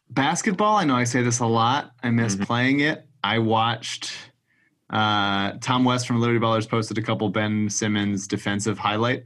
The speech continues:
Speaker 1: uh, videos. And I legitimately, like, it was a surreal experience watching a Sixer play basketball. I haven't, I haven't been, like, watching Sixers highlights or anything. And so seeing that was like,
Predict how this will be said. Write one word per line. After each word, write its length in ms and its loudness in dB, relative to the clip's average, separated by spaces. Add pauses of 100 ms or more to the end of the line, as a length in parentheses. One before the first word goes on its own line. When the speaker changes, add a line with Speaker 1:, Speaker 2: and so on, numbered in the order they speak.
(140)
Speaker 1:
uh, 180 -2
videos. 640 0 (1120)
And 160 0
I 180 2
legitimately, 680 4
like, 180 0 (240)
it 80 0
was 240 2
a 60 0
surreal 440 2
experience 560 -2
watching 540 -4 (840)
a 60 -4
Sixer 540 -2 (460)
play 160 -4
basketball. 600 -8 (220)
I 60 -2
haven't, 280 0
I 80 -2
haven't 400 -2 (580)
been, 120 2
like, 180 0
watching 540 -2
Sixers 340 -4
highlights 400 -8
or 60 -6
anything. 480 -8
And 100 -4
so 80 0
seeing 320 0
that 240 0
was 220 -6
like, 340 -8